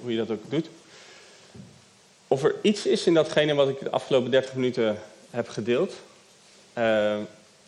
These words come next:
wat, waarvan je merkt: "Hey, dat is, dat is voor mij."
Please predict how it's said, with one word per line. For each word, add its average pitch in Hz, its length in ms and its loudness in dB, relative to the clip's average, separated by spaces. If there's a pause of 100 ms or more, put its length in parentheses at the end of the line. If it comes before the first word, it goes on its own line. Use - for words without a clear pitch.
(100)
wat, 117 300 2 (140)
waarvan 117 300 2
je 127 80 4
merkt: 127 260 2
"Hey, 123 140 0
dat 120 180 0
is, - 200 -12 (160)
dat - 180 -2
is 123 100 -12
voor 113 200 -4
mij." 113 240 -2